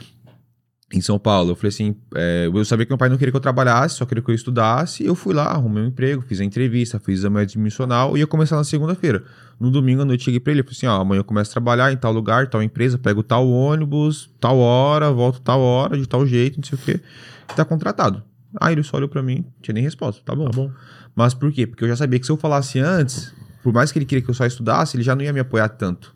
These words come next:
Speaker 1: mas eu já tava certeiro daquilo. E aos poucos ele entendeu e foi ok.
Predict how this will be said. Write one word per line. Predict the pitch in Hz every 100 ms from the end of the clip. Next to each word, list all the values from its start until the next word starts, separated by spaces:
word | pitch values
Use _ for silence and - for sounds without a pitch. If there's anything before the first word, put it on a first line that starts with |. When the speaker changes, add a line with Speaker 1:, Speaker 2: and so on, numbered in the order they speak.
| -
Speaker 1:
mas | 92 95
eu |
já | 98 110
tava | 113 127
certeiro | 127 113 104 101
daquilo. | 95 98 - 82 - - -
E | -
aos | 214
poucos | - 101 -
ele | 104 127 -
entendeu | 151 143 165 143 107
e | 131
foi | - 143
ok. | 180 - 123